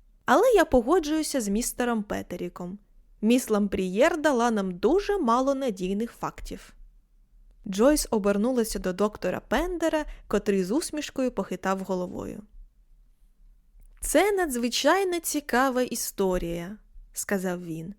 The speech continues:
«Але, боюся, я згоден із сером Генрі та містером Петеріком, що в нас дуже мало фактів, на які ми могли б спертися».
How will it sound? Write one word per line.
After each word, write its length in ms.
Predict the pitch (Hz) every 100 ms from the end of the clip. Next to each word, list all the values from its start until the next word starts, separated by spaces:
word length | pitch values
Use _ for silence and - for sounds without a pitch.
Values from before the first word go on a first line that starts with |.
| _ _ _ -
«Але, 300 | 247 262 381
боюся, 540 | 269 262 294 392 - 254
я 200 | 262 269
згоден 520 | 254 320 262 214 202
із 140 | 226
сером 340 | - 254 233 214
Генрі 420 | 254 285 214 214
та 120 | 220
містером 540 | 233 277 - 226 214 208
Петеріком, 720 | 427 440 220 202 190 190 185 -
що 200 | - 254
в 40 | 226
нас 180 | 240 214
дуже 280 | 233 233
мало 300 | 254 302 302
фактів, 560 | 320 381 381 339 - 220
на 80 | 220
які 360 | 214 208 214
ми 100 | 220
могли 320 | 247 240 196 220
б 80 |
спертися». 800 | - - 302 208 - - - 202